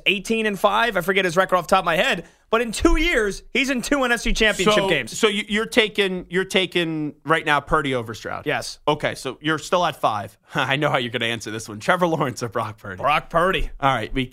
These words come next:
Speaker 2: uh, the Colts, you can forget about Tennessee, you can forget about, uh, Dak Prescott or Brock Purdy?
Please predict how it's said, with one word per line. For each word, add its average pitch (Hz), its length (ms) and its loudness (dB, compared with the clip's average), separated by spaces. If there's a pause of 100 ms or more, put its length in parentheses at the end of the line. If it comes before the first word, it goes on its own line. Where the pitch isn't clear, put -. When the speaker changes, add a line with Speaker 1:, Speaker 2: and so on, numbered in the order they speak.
Speaker 2:
uh, 151 420 2
the 143 100 -4
Colts, 202 540 0
you 156 60 -16
can 160 140 -8
forget 175 320 -2
about 170 460 -2
Tennessee, 175 420 -2
you 185 180 -4
can 170 120 -8
forget 165 300 -2
about, 160 480 -2 (300)
uh, 147 120 4
Dak 202 280 2
Prescott 175 360 2
or 123 40 -4
Brock 113 260 -4
Purdy? 101 280 -10